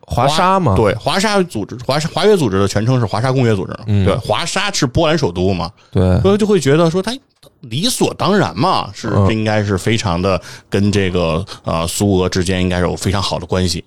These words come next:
Speaker 1: 对啊。
Speaker 2: 对，但是事实上呢，
Speaker 1: 好像不，
Speaker 2: 发现
Speaker 1: 好像不是那么回事儿。
Speaker 2: 对，从人民群众的这个表现上来讲，感觉这里头有非常大的这个事情出现了，
Speaker 1: 是。
Speaker 2: 对吧？那咱们今天呢，就讲一讲，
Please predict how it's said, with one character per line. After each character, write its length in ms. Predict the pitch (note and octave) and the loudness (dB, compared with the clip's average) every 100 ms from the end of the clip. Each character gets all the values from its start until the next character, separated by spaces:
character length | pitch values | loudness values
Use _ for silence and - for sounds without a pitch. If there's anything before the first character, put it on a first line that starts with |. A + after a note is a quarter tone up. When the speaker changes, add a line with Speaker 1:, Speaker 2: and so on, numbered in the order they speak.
| _ | _
Speaker 1:
对 160 | A2 G2 | 2 2
啊。 140 | F2 | 2
Speaker 2:
对， 120 | F2 E2+ | 0 0
但 160 | C#3+ | 0
是 200 | C#3+ C#3 | 2 0
事 180 | B2 B2+ | 0 -2
实 140 | G2+ G#2+ | -2 -2
上 180 | C3 | 0
呢， 180 | A#2+ A2 C3 _ _ | 0 -2 -4 _ _
Speaker 1:
好 180 | - | -2
像 20 | F#2+ | 0
不， 0 | |
Speaker 2:
发 60 | |
现 220 | G2 G#2+ - | 2 0 0
Speaker 1:
好 100 | - | 0
像 180 | G2 | 2
不 60 | G#2 | 2
是 80 | C#3 | 2
那 40 | |
么 60 | C3 | 4
回 40 | B2 | 4
事 100 | E3 | 4
儿。 40 | |
Speaker 2:
对， 140 | A#2+ A2+ | 2 2
从 180 | C3+ | 2
人 80 | D3 | 2
民 160 | D3 D3 | 4 2
群 160 | - | 2
众 140 | C#3 C#3+ | 2 4
的 80 | B2 | 2
这 80 | |
个 60 | B2 | 2
表 140 | G2 | 2
现 80 | F#2 | 2
上 160 | B2+ A#2 | 2 2
来 120 | G#2+ | 2
讲， 200 | A2 G2+ | 0 -2
感 220 | E2+ E2 | -4 -4
觉 100 | F2 | -2
这 140 | F#2 G2+ | 0 0
里 160 | F2 | -2
头 180 | D#2+ E2+ | -2 0
有 220 | F2 E2 | 0 0
非 180 | E2 G2+ | 0 -2
常 240 | - E2+ F#2+ | -2 -4 -4
大 260 | G#2 E2 | -6 -6
的 120 | E2 | -6
这 120 | E2 E2 | -6 -6
个 200 | D#2+ - | -6 -4
事 180 | - G2 | -2 -2
情 160 | - E2+ | -2 -4
出 120 | - | -4
现 140 | D#2+ D#2+ | -4 -2
了， 60 | |
Speaker 1:
是。 260 | D#2+ - F2 | -2 0 0
Speaker 2:
对 100 | - | 0
吧？ 180 | E2+ D#2+ - - _ _ - | -2 -4 -8 -20 _ _ -6
那 300 | G#2 G#2 G2+ F#2+ | -2 0 0 -2
咱 120 | F#2 | -4
们 120 | G2 | -2
今 100 | G2 | 0
天 160 | G#2 G2+ | 2 2
呢， 80 | |
就 220 | F#2 F#2 F2 | 2 2 0
讲 240 | E2+ E2 | -2 -2
一 80 | G2+ | -2
讲， 120 | E2+ | -2